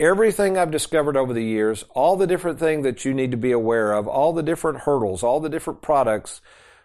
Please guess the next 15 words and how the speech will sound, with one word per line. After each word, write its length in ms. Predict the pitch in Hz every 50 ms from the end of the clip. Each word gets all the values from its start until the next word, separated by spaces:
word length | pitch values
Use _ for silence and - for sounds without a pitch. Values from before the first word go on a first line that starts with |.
| _ -
that 160 | 131 135 127
are 120 | 131 127
written 420 | 120 123 143 170 180 - 185 185 160 -
and 100 | 147 139
intended 460 | 139 123 - 156 151 143 143 127 -
for 120 | - 110 98
savers. 640 | - - 165 165 165 156 123 104 101 87 - -
Plus, 680 | - - - 190 202 247 285 254 135 123 120 - -
as 180 | - 131 117 117
an 80 | 127
added 300 | 131 151 165 156 135 113
bonus 360 | 107 143 185 226 240 190 - -
in 80 | 127
this 140 | 120 107 -
book, 380 | - 107 113 113 127 123 -